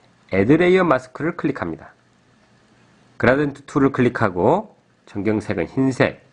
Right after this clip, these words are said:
배경색은 검정색으로 설정한 다음 보기와 같이 Shift를 누르면서 위에서 아래로 드래그하여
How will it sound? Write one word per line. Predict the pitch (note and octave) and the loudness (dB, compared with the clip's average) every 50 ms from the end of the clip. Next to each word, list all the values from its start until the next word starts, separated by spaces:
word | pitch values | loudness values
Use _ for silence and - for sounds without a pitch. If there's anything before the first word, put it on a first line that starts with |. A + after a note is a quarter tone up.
| _ _ _ | _ _ _
배경색은 | - F#2+ G2+ G2+ G2+ F2+ F2+ - - E2 - - D#3 E3+ E3+ - | -4 -4 -2 0 0 0 -2 -4 -4 -2 -2 0 0 -2 -4 -6
검정색으로 | - - F2+ F#2 G2+ C3 D3+ F3 E3 - F3 D#3 D#3 D#3 D3+ | -4 -2 -2 0 2 2 2 0 0 0 -2 0 0 0 0
설정한 | C#3+ - B2 A#2+ - C3 B2+ A2+ | -2 -4 -6 -4 -2 0 0 0
다음 | F2+ F2 F#2+ C3 E3+ G#3+ A3+ - _ _ _ _ _ _ _ _ _ _ _ _ _ _ _ _ | 0 0 0 0 0 -2 -6 -12 _ _ _ _ _ _ _ _ _ _ _ _ _ _ _ _
보기와 | - - F#2 F#2 F#2+ F#2 F#2 F2 | -6 -4 -2 0 0 0 0 0
같이 | E2 D#2+ D#2+ - - C#3 | -2 -4 -8 -10 -12 -12
Shift를 | C3+ - - - E3+ - - - F#3+ F#3 | -12 -8 -8 -8 -8 -6 -4 -2 0 0
누르면서 | F3 D3+ C3+ B2+ A2+ - - - - F#2 C3+ F3+ A3+ - _ _ _ _ _ _ _ _ - | 2 2 2 2 2 0 -2 -2 -2 -2 0 -2 -2 -6 _ _ _ _ _ _ _ _ -10
위에서 | - F#2+ G2+ G#2 G#2 G2+ - - | -4 0 2 2 2 0 -2 -4
아래로 | - - D#2+ E2 F2+ G#2 A#2 B2+ C#3+ C#3+ | -4 -2 -2 -2 -2 -2 -2 -2 -4 -6
드래그하여 | - - G#2 G2+ G2 F#2+ F#2 - E2+ F2 A2+ D#3+ G#3+ A3 | -4 -2 -2 0 0 -2 -4 -4 -2 0 0 0 0 -2